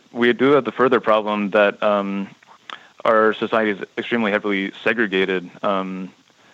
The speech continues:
uh, along racial lines. Um, and so, um, it's,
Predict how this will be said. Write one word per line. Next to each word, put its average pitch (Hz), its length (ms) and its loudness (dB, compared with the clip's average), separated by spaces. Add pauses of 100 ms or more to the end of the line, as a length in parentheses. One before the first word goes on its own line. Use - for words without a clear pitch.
(460)
uh, 95 360 0
along 104 280 0
racial 98 340 0
lines. 95 400 0 (160)
Um, 95 480 -4 (220)
and 104 200 -4
so, 98 300 0 (720)
um, 95 400 0 (640)
it's, 117 140 -6